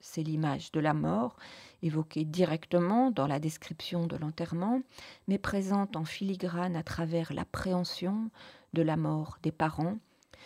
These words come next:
qui nous entraîne inéluctablement du chemin vers la vie, dans l'attente de l'accouchement, au chemin vers la disparition.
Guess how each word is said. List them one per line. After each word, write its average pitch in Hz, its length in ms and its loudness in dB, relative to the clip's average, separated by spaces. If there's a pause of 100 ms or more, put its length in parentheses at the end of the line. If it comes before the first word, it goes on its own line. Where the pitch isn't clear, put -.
(840)
qui 196 160 0
nous 185 160 4
entraîne 190 640 2
inéluctablement 175 1080 0 (140)
du 175 100 -6
chemin 170 680 -2
vers 170 240 4
la 160 100 4
vie, 156 340 -6
dans 165 140 0
l'attente 165 800 -2
de 156 100 -2
l'accouchement, 170 800 -2
au 180 120 0
chemin 165 440 0
vers 151 300 -4
la 147 100 -4
disparition. 156 880 -6